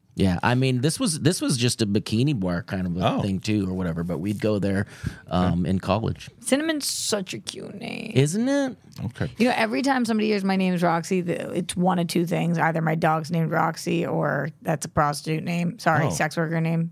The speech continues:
Speaker 1: Mm.
Speaker 2: Oh, really?
Speaker 3: Yeah. You don't.
Speaker 2: Do you know what I also found out? Speaking of problematic, do you know, like, I didn't realize how many articles have been written that Pretty Woman is problematic?
Speaker 3: Hmm.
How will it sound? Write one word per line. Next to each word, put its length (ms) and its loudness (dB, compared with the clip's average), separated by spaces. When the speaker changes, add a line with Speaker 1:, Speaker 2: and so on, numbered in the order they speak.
Speaker 1:
Mm. 260 2
Speaker 2:
Oh, 180 0
really? 280 0
Speaker 3:
Yeah. 180 0
You 140 4
don't. 220 2
Speaker 2:
Do 100 6
you 20 4
know 80 2
what 120 2
I 80 2
also 260 -2
found 280 2
out? 200 2
Speaking 240 0
of 80 -4
problematic, 720 0
do 80 0
you 40 4
know, 120 2
like, 280 0
I 120 2
didn't 160 2
realize 200 0
how 100 0
many 180 0
articles 380 0
have 80 0
been 120 2
written 280 0
that 120 -2
Pretty 200 -2
Woman 280 -2
is 80 -4
problematic? 560 0
Speaker 3:
Hmm. 200 4